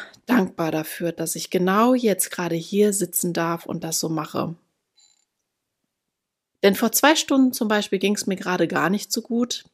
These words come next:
Da hatte ich so eine anfängliche Migräneattacke, hab sie zum Glück jetzt nochmal in den Griff bekommen und hab mich dann gefragt,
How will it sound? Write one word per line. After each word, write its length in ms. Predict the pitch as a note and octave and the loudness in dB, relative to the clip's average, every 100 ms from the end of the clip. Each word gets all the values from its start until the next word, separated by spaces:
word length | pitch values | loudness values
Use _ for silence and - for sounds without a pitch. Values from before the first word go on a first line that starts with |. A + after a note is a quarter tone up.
| _ | _
Da 120 | D#3 | -2
hatte 160 | F3 F#3 | 0 0
ich 60 | |
so 100 | - | 0
eine 300 | F3+ E3+ E3 - _ _ _ _ - | 0 0 -4 -8 _ _ _ _ -2
anfängliche 520 | G#3 A#3 B3 A3+ G#3 | 0 2 0 0 0
Migräneattacke, 1040 | F#3 G3 G3 G3+ G3 - A3 G#3+ B3+ C#4+ _ _ _ _ _ _ | -2 0 0 2 0 -2 -6 2 2 2 _ _ _ _ _ _
hab 220 | - A#3 | 2 2
sie 160 | - G#3+ | 4 0
zum 220 | - - | 0 0
Glück 200 | G3 G#3+ | 2 2
jetzt 180 | G#3+ G3+ | 0 0
nochmal 260 | G3 F#3+ F3+ | -2 0 0
in 60 | |
den 140 | F#3 F3 | 0 0
Griff 280 | F#3 G#3 | 0 0
bekommen 480 | - A3 - G#3+ G#3 | -2 -6 -4 -2 -2
und 600 | - F#3 F#3 F#3 - - _ _ _ _ _ | -2 -4 -2 -2 -4 -8 _ _ _ _ _
hab 180 | - A3+ | -4 0
mich 160 | A#3 A3 | 2 2
dann 200 | G3 A#3+ | 2 4
gefragt, 680 | A#3 - G3+ G3+ G3+ - | 2 -2 -2 -2 -4 -12